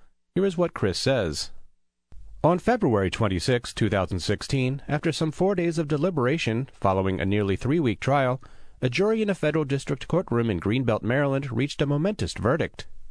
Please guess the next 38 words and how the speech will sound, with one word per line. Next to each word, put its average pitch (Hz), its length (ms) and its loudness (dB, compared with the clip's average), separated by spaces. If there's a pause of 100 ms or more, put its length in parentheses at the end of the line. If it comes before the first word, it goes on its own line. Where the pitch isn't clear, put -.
(140)
The 143 100 2
verdict 208 340 2
was, 113 300 4
of - 180 -2
course, 98 440 2
important 143 440 0
to 104 100 0
Yasmin 98 420 2
Reyes 95 300 2
Udin, 135 360 0
the - 100 -2
blind 98 300 2
woman 98 240 2
whose 101 200 -2
case 143 260 0
against 151 340 -2
her 135 100 2
employer 160 380 2
was 151 140 0
being 156 240 0
considered 165 460 0
by 92 140 4
the 87 60 0
jury, 98 460 2 (420)
but 110 120 -2
the 110 60 0
case 113 300 0
made 104 200 2
a 92 40 2
broader 127 360 2
statement 120 400 0
about 135 200 0
the 143 120 0
importance 175 420 0
of 127 100 2
accessibility 123 720 0
and 165 140 0
technology. 104 720 0